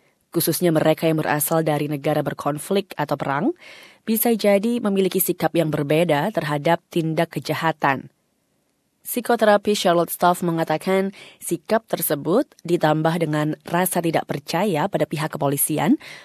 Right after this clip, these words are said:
membuat mereka butuh lebih banyak waktu untuk mengubah cara pandang tersebut.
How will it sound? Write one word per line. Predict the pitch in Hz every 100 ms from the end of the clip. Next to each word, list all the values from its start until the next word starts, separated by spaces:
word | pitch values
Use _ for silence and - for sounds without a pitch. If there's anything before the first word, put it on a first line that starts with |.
| _ 160
membuat | 156 196 202
mereka | 160 151 147 160
butuh | 151 147 180 180 160
lebih | 143 165
banyak | 160 147 143
waktu | 208 254 - 190 202 -
untuk | 220 220
mengubah | 180 165 170 170 170
cara | 143 139
pandang | - 170 190 190
tersebut. | 156 - 139 139 -